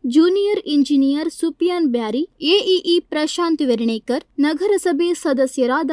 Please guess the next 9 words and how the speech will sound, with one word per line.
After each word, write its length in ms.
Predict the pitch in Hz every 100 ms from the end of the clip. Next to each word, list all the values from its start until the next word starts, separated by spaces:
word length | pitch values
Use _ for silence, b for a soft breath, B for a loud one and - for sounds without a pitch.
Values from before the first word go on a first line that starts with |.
| 339
ಗಣಪತಿ 580 | 277 262 247 233 226 233
ನಾಯ್ಕ್, 280 | 226 294 -
ಕುಮಾರ್ 400 | 349 359 381 330
ಬೋರ್ಕರ್, 540 | 269 240 - 247 311 -
ಯಶವಂತ್ 640 | 277 339 - - 403 - 285
ಮರಾಠಿ, 500 | 269 262 - 320 349
ಸರ್ಕಾರದ 680 | - 339 - 311 302 262 277 294
ನಿಯಮ 380 | 254 294 294 254
ಉಲ್ಲಂಘಿಸಿ 680 | 226 226 226 226 302 349